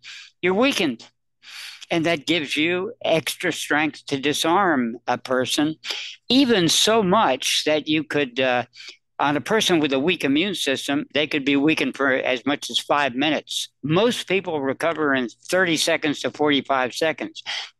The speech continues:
Gives you an edge when you're disarming a person with a knife or a gun or whatever you're doing.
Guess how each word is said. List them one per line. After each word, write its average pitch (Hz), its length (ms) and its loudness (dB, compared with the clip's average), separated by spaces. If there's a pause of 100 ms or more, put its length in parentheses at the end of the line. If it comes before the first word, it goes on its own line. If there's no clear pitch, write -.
Gives 147 280 2
you 151 140 4
an 151 120 2
edge 196 420 0
when 131 200 0
you're 131 140 0
disarming 151 600 2
a 139 60 0
person 143 360 0
with 120 180 -2
a 120 60 2
knife 160 420 0
or 117 120 -6
a 117 60 -10
gun 143 300 0
or 131 80 -2
whatever 123 340 0
you're 117 220 -8
doing. 147 300 0